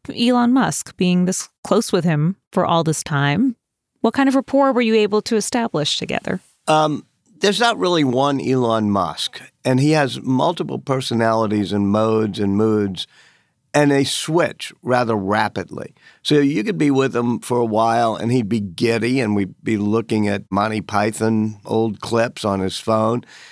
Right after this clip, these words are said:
Speaker 2: Then he'd get into sort of a serious engineering, hardcore focus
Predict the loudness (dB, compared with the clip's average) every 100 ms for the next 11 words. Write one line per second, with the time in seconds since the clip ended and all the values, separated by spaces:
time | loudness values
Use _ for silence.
0 | -6 0 2 2 0 0 2 0 0 -2
1 | 0 0 0 -2 -4 -4 0 2 2 2
2 | -2 -4 -2 0 0 0 2 0 -2 -4
3 | -8 -10 -2 0 0 -2 -2 -2 -2 0
4 | 0 0 -4